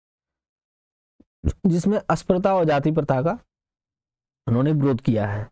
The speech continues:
देखो, वर्ण व्यवस्था के समर्थक थे, वर्ण व्यवस्था को सामाजिक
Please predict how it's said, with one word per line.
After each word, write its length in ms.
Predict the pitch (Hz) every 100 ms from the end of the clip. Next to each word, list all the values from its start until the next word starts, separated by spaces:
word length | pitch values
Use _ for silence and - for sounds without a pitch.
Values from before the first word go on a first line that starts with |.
| -
देखो, 180 | 117 117 110 - _ _
वर्ण 220 | 143 139 160
व्यवस्था 300 | 165 - 151
के 80 | 156
समर्थक 460 | 151 160 175 180
थे, 120 | 196 - _ _ _ _ _ _
वर्ण 200 | 139 185
व्यवस्था 340 | 202 165 156
को 220 | 143 170 196
सामाजिक 600 | - 147 151 165 196